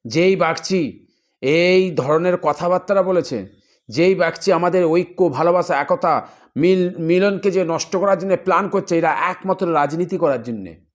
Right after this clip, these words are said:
আজকেও বলছে যে, যে মুসলিমদের দোকানে খাবে না, মুসলিমদের কোনো জিনিস খাবে না, হালাল খাবে না,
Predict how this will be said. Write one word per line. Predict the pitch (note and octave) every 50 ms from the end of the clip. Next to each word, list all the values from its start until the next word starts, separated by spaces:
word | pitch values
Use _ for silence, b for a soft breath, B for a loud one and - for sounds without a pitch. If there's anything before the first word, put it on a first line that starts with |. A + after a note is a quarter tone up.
| _ _ _ _ _ _ _ _
আজকেও | - - F#3+ - - E3+ D#3+
বলছে | D3+ C3+ D3 D3 C#3+ - E3
যে, | C#3 C3 C3 B2 B2+ - - _ _ _ _ _ _ _ _ _ _
যে | G#2 G#2+ C3 C3 C3
মুসলিমদের | B2 B2+ C3+ C3+ - - D#3+ F3 F3 E3 F3 D3+ C3
দোকানে | D3+ C#3 D3 C#3+ D3 C#3
খাবে | - - B2+ A#2+ A#2+ A#2
না, | G#2+ F2+ E2+ - _ _ _ _ _ _ _ _ _ _ -
মুসলিমদের | A#2+ C3+ C3 - E3 F3 F#3 F#3+ F#3+ F3+ F#3
কোনো | F#3 F#3 E3+ E3 D#3
জিনিস | C#3+ D#3 D#3 D3+ D3+ -
খাবে | - C3+ A2+ F#2+ F#2+
না, | G2 E2 - - _ _ _ _ _ _
হালাল | - - - A2+ B2+ D3 E3 F3 F#3 G3 F3+
খাবে | - - D#3 C#3 B2+ C3 A#2
না, | G#2 F#2 E2